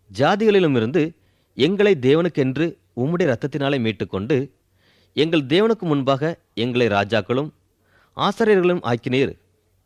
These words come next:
நாங்கள் பூமியிலே அரசாளுவோம்" என்கிற புதிய பாடலை பாடினார்கள்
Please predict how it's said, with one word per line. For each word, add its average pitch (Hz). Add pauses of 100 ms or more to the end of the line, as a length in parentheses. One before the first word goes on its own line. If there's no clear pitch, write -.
(340)
நாங்கள் 120 (440)
பூமியிலே 214
அரசாளுவோம்" 160
என்கிற 117
புதிய 143
பாடலை 123
பாடினார்கள் 101